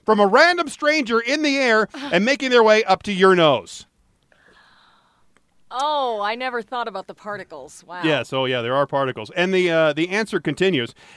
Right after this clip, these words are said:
Speaker 1: As I see, you have three options. Go back to your seat and hold it. Find another lavatory.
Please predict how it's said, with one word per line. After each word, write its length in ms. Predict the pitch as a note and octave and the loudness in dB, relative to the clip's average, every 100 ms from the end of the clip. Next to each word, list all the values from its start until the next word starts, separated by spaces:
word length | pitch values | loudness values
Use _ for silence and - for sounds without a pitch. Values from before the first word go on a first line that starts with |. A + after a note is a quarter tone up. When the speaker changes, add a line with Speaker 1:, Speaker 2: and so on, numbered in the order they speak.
| - | 0
Speaker 1:
As 200 | F#3 F#3+ | 0 2
I 160 | G3+ | 2
see, 340 | F#3+ - D4+ C#4+ | 0 -4 -6 -4
you 120 | C4 | 0
have 160 | G#3 G3 | 2 0
three 260 | A3 B3 | -4 -4
options. 500 | G#3+ F#3+ - G#2 - _ _ _ _ | -2 -2 -4 -12 -14 _ _ _ _
Go 200 | D#3 F3 | 0 2
back 400 | D#3 D#3+ G#3+ - | 4 2 2 -2
to 120 | - A#3+ | -6 -4
your 140 | G#3+ | -4
seat 260 | - G3+ G#3 | -4 -4 -2
and 120 | F#3 | -2
hold 220 | D#3 C3 | -2 -2
it. 180 | C#3 - _ _ _ _ _ | -6 -8 _ _ _ _ _
Find 440 | - F#3 G#3 A3+ G#3 | 0 2 2 0 0
another 400 | F3 G3+ D4 A3 | 2 2 2 4
lavatory. 760 | F#3+ A3 E3+ F3+ B2 A#2 D#3+ | 4 2 0 -2 -2 -2 -6